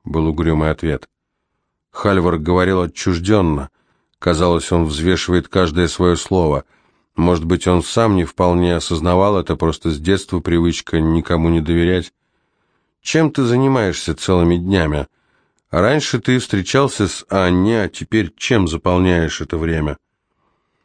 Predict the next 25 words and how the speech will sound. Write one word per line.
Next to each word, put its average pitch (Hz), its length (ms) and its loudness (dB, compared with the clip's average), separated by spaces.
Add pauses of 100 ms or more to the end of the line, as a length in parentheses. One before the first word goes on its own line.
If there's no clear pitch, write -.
(300)
"Пытаюсь 117 480 0
выяснить, 110 400 0
что - 180 -4
случилось", 95 640 -2
вырвалось 76 460 -2
у 78 40 -6
него. 73 380 -2 (840)
"У - 80 -6
тебя 92 460 0
есть 90 420 -2
способы?" 82 680 -2 (640)
"Я 104 280 2
роюсь 107 380 0
в - 120 -16
памяти". 85 580 -2 (960)
"Я 131 280 2
не 160 140 4
уверен, 139 420 2
что - 180 -8
ты 82 140 -2
рассказываешь 80 680 0
мне 87 140 2
всё, 85 200 -2
что - 180 -4
знаешь". 76 520 -2